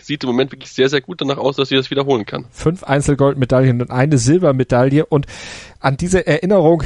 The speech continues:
Speaker 2: da haben ja natürlich dann viele jetzt letztlich sofort gleich wieder gedacht, als eben dieser zweite Sieg eingefahren war. Und da wurde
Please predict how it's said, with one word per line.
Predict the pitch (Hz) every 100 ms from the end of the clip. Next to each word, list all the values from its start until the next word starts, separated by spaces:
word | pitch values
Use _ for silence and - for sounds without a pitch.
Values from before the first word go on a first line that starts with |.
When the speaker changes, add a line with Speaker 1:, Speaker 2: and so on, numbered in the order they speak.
| -
Speaker 2:
da | 143 131
haben | 151 160
ja | 143 -
natürlich | 170 160 147
dann | 139 135
viele | - 220 226 135 101 - -
jetzt | 143 123 -
letztlich | 139 - 135
sofort | 143 - 151 160
gleich | 139 139 143
wieder | 151 151
gedacht, | 131 - 135 165 -
als | 127 131 - -
eben | - 139 131
dieser | 135 131
zweite | - 151 143
Sieg | 120 131 -
eingefahren | 120 151 139 - 131 131
war. | 127 147
Und | 135
da | 131
wurde | 139 143